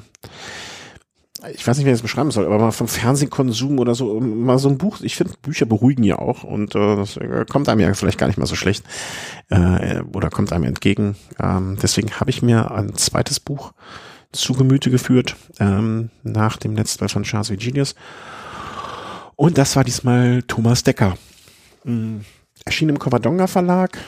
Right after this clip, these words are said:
schon, das ist gar nicht mehr so neu, also bestimmt schon,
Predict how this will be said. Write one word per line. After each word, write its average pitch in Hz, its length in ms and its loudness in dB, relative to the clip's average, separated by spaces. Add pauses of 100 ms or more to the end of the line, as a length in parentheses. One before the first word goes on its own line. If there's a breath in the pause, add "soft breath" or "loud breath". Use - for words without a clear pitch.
schon, 131 420 -2 (100)
das 117 180 -4
ist - 80 -6
gar 151 120 2
nicht 208 160 0
mehr 156 120 4
so 156 220 0
neu, 101 400 2
also 123 220 2 (220)
bestimmt 165 560 -4
schon, 147 560 -6